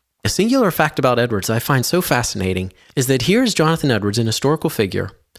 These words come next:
and his works were published both by Banner of Truth Trust and also by Yale University Press. Now, I don't know of any other historical figure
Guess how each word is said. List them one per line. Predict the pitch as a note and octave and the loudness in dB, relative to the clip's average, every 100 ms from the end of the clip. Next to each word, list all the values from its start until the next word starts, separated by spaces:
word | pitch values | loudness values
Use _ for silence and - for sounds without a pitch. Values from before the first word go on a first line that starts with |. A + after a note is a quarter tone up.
| - - - | -20 -8 0
and | D3 | 2
his | C#3+ | 2
works | E3 A#3+ - | 0 0 0
were | A3 | 0
published | - A2+ A2 - | 2 0 0 0
both | B2 C3 - | 0 0 0
by | A2 | 0
Banner | G2 A#2 F3+ G#3 | 2 2 2 2
of | G3 | 0
Truth | - F3+ - | 0 0 0
Trust | - A#2 - - - - _ _ - | 0 0 0 -4 -8 -16 _ _ 0
and | D#3 | 0
also | - G3+ - A2+ | 2 0 2 2
by | A2+ A#2+ | 2 2
Yale | A#2+ C#3 D3+ | 2 2 2
University | C#3 C3+ B2 A#2+ B2+ A2 | 2 2 0 0 -2 -2
Press. | - A2+ - - - _ _ _ - - | -2 -2 -2 -8 -12 _ _ _ -18 0
Now, | E3+ | 0
I | - G#3+ | 2 2
don't | B3+ G#3 | 2 2
know | E3 | 2
of | B2+ - | 0 -2
any | - G3+ A3+ | 0 0 2
other | - E3 D#3 | 0 0 0
historical | C3 - D3 C3 A2 | 0 0 0 0 -2
figure | - G2+ F2+ | -2 -4 -6